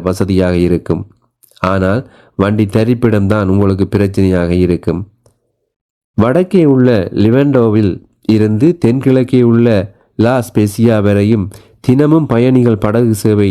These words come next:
நடைபெறுகின்றது. கார்னிகிலியாவில்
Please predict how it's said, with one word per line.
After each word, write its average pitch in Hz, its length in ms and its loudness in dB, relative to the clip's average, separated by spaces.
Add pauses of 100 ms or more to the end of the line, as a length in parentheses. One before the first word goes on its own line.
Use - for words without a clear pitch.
(140)
நடைபெறுகின்றது. 87 800 0 (840)
கார்னிகிலியாவில் 113 960 2